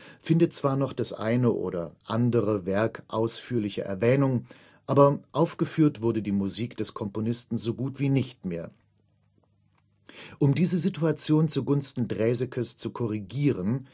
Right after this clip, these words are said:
wurde neunzehnhundertsechsundachtzig in Coburg die Internationale Draeseke-Gesellschaft gegründet,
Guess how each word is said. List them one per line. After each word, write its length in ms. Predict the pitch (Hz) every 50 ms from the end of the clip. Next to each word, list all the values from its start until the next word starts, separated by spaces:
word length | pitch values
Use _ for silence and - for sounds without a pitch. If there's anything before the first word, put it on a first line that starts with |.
| - - - - - - - - _ -
wurde 240 | 120 139 151 165 160
neunzehnhundertsechsundachtzig 1500 | 151 139 143 156 - - 151 131 147 147 143 - - - 143 - - - 107 - - 113 117 117 - - - - - -
in 160 | 101 98 98
Coburg 640 | - - 120 139 131 101 98 104 110 120 123 - - -
die 360 | 113 113 110 110 113 - - _
Internationale 960 | - 139 156 147 - 143 139 135 131 127 127 - 139 127 123 120 120 120 117
Draeseke-Gesellschaft 1300 | 104 117 98 101 113 123 131 120 123 113 - 104 90 - 98 87 87 95 92 87 - 104 92 - -
gegründet, 680 | - 107 98 110 104 110 113 117 107 110 98 - -